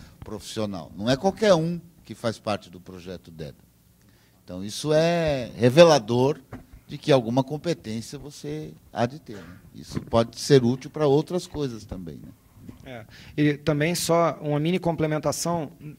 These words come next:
Speaker 2: por outro lado, não era a minha intenção, mas não pode se dizer que eu não ganho dinheiro com isso. Eu sou professor de pós-graduação,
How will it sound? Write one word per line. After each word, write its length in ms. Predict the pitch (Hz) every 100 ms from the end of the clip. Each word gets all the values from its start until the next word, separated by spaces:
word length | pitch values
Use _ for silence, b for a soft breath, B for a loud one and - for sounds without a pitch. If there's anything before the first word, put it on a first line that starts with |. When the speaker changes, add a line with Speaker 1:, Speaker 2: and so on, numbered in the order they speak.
| _ - -
Speaker 2:
por 120 | 156 160
outro 220 | 185 160
lado, 320 | 147 175 156
não 180 | 170 175
era 160 | 156
a 20 | 147
minha 140 | 143
intenção, 460 | 135 135 - 175 170
mas 140 | 147
não 180 | 196 254
pode 300 | 208 220 220
se 80 | 190
dizer 260 | 180 185
que 80 | 190
eu 40 |
não 100 | 208
ganho 180 | 180 185
dinheiro 240 | 165 180 170
com 140 | 202
isso. 340 | 151 127 - B B B -
Eu 60 |
sou 100 | 135
professor 320 | - 165 - 147
de 80 |
pós-graduação, 920 | 131 147 131 143 147 135 - 160 175